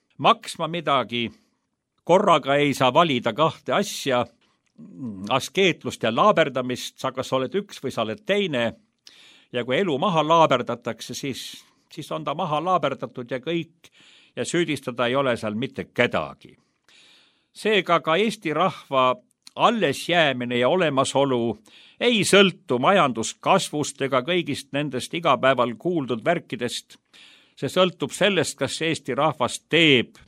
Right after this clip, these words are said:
religioosse, moraalse taassünni ja jääb alles või kaob.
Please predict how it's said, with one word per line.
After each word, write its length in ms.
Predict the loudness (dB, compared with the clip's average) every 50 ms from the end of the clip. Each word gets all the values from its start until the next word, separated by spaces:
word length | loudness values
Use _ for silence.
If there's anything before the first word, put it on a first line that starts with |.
| _ _ _ _ _ _ _ _
religioosse, 1200 | 0 2 2 4 4 2 0 0 0 -2 0 2 4 4 4 2 0 -4 -6 -8 -4 -2 0 0 0
moraalse 720 | 0 0 0 0 2 2 4 6 6 4 4 2 -2 -4 -6
taassünni 1200 | -2 _ 4 6 6 6 6 4 2 0 0 4 6 6 6 6 6 4 6 6 6 6 4 2 -6 _ _ _ _ _ _ _ _ _ _ _
ja 140 | -4 -2 0
jääb 340 | 2 2 4 4 4 4 4
alles 600 | 4 4 4 4 2 0 0 -2 -6 -14 -16 -20 _ _ _ _ _ _ _ _ -8
või 160 | -8 -8 -6 -2
kaob. 400 | 0 2 2 2 -2 -6 -12